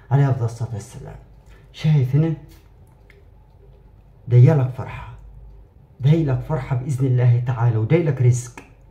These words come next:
دايلك السعادة، مكتوب لك السعادة. بس انت هنا، آه، معصب نفسك كتير وبتفكر كتير، وكأني شايفك يعني بتلوم نفسك على امور، حاجات كتيرة، يعني بتلوم يعني نفسك.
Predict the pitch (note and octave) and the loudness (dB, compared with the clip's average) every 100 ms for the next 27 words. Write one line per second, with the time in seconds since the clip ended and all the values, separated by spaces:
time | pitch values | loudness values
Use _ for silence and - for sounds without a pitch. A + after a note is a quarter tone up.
0 | _ - _ _ - B2 D3+ E3+ - - | _ -20 _ _ 2 4 4 2 -4 -10
1 | - C3 A#2+ B2+ A2 G2 A2 A#2+ - D#3+ | -8 -6 -2 -2 -2 -4 -4 -6 -6 -6
2 | C#3 B2+ - B2+ B2 C3 B2 G2+ - - | -4 -4 -6 -6 -2 2 2 0 -8 -20
3 | - - - - B2 - F#3 E3+ E3 G#3 | -20 -20 -20 -8 -6 -4 -4 -2 -2 -2
4 | G3+ - - - B2+ A#2+ A#2+ A#2+ D#3+ - | -6 -8 -16 -4 -2 0 0 -4 -8 -4
5 | C3+ A#2+ - - C3 - B2 B2+ C#3 A#2 | -2 0 0 -2 -6 -2 0 0 0 0
6 | - - A2+ B2 - - E3+ C3 C3+ C3+ | -4 -6 -2 -2 -2 -2 -2 0 -2 0
7 | D3+ B2+ A#2+ D#3+ E3+ - E3 - C3+ C3+ | 2 2 0 -2 -6 -6 -6 -6 -6 -4
8 | C3+ B2+ D3 F3+ E3 F3+ - C#3 A2+ C3+ | -2 -2 -2 -4 -4 -6 -8 -8 -4 -2
9 | C3 A#2+ C3 C#3 E3+ E3 A#2+ - - C3 | 0 0 -2 -2 0 0 -2 -6 -6 0
10 | E3 - C#3 C#3 F3 C#3+ B2 - - - | 0 0 -4 -4 -2 0 -2 -4 -20 -20
11 | - - _ _ - - - - A#2+ B2 | -20 -20 _ _ -20 -20 -14 -6 -2 0
12 | B2 E3 F3+ E3+ B2 C#3 C#3 D#3 - C3+ | 0 0 0 -2 0 0 0 -2 -2 -4
13 | A#2+ | -4